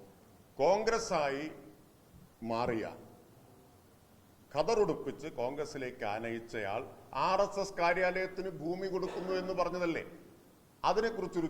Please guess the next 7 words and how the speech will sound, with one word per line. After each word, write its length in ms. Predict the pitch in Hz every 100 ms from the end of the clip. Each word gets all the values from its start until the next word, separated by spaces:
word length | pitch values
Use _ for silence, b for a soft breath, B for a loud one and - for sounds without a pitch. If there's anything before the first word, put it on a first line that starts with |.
| -
ചോദ്യം 460 | 160 175 196 208 175
ചോദിക്കാൻ 560 | 135 135 135 123 - - - -
ഇല്ലാത്ത 520 | 131 151 151 151 147 110 - -
മാധ്യമപ്രവർത്തകരോട് 1040 | 120 127 - 156 151 135 120 123 120 117 117
ഞാൻ 200 | 117 113
എന്ത് 280 | 110 143
പറയാനാണ്? 440 | 110 92 98 98